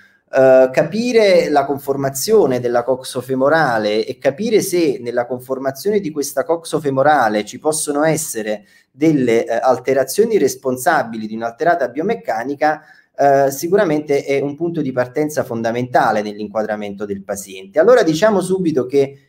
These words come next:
l'esame radiografico del bacino va, eh, eseguito, eh, eh, rispettando alcuni criteri di correttezza.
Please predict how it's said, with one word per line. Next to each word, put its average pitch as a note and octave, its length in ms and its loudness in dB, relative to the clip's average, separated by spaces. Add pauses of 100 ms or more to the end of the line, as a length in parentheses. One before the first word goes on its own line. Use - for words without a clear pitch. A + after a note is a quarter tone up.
(160)
l'esame E3 360 2
radiografico C#3+ 600 2
del C#3 160 -2
bacino D3+ 420 0
va, B2 420 0
eh, C3 80 -6
eseguito, D3 720 -2
eh, A#2+ 840 -2
eh, A2+ 60 -2
rispettando E3+ 920 0
alcuni C3 360 -2
criteri B2+ 520 -2
di A2 100 -12
correttezza. A2 1000 -6